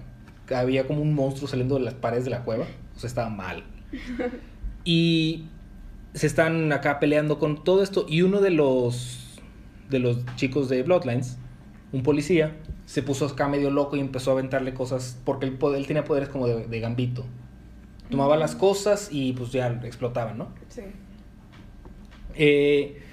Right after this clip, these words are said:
Speaker 1: vemos una pequeña historia de cómo es que, cómo es que la morra Kimimaro, se me olvidó el nombre, Kaylee, creo.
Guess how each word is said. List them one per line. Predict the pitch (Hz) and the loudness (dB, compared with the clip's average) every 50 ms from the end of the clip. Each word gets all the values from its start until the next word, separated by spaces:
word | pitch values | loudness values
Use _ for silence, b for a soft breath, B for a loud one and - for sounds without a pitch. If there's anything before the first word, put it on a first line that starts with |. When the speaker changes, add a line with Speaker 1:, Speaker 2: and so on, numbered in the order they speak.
| B B B B B B B | B B B B B B B
Speaker 1:
vemos | 165 170 202 185 220 | 4 4 4 4 4
una | 214 214 208 | 2 2 4
pequeña | 190 160 - 160 160 165 160 165 160 156 147 131 | 2 2 2 2 2 4 2 2 2 2 2 0
historia | 123 131 135 - - 156 143 143 147 | 0 -2 -6 -4 2 4 4 6 6
de | 147 143 | 4 2
cómo | - 143 143 143 | 2 0 0 0
es | 139 - - | -2 -2 0
que, | 147 131 120 117 113 110 101 98 - | 0 2 2 2 0 -2 -4 -6 -4
cómo | - 143 139 147 | 0 0 0 0
es | 143 - | 0 2
que | - 165 147 131 | 4 6 6 6
la | 123 123 120 | 4 0 0
morra | 120 127 123 123 127 120 110 - - - | 0 0 2 2 2 0 0 -2 -4 -6
Kimimaro, | 120 110 110 113 120 135 180 - | -4 -4 -2 0 0 0 0 0
se | 143 | -2
me | 131 | 0
olvidó | 120 120 120 | 0 2 2
el | 123 | 2
nombre, | 127 127 131 143 | 2 0 0 0
Kaylee, | - - - 127 147 139 135 | 0 2 2 2 4 2 2
creo. | - 135 156 196 | 2 0 0 -2